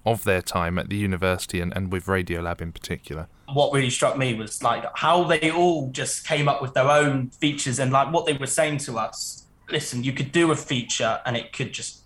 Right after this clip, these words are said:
Speaker 2: fail dramatically, but this is the place to learn,"
Speaker 1: Mm.
Speaker 2: that sort of stuff. Like, you can come up with an idea and you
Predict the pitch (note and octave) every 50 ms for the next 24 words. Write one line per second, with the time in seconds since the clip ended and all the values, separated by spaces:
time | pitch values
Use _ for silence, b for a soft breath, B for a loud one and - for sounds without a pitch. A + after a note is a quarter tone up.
0 | - - _ _ - - - C#3 A#2 - G#2 G2 - - - B2+ A#2+ B2 B2 -
1 | A#2 G#2 A2+ G#2 G2 - - B2+ C3 D3+ D3 - - C3+ - C3 - - C3 A#2
2 | - - - - A2 A#2 B2+ B2 A2+ G#2 G2 F#2 - - - F#2+ F#2 F2 E2 E2+
3 | C3 - - - - - B2 G#2 A2+ - - A#2+ A2 G#2+ - A#2 G#2 - A#2 B2
4 | A#2+ A#2 - - D3 D3 A#2+ C3+ B2 B2+ B2 A#2+ A#2 A2+ A2+ - G#2+ G2+ G2+ G#2
5 | G#2 G#2+ G#2+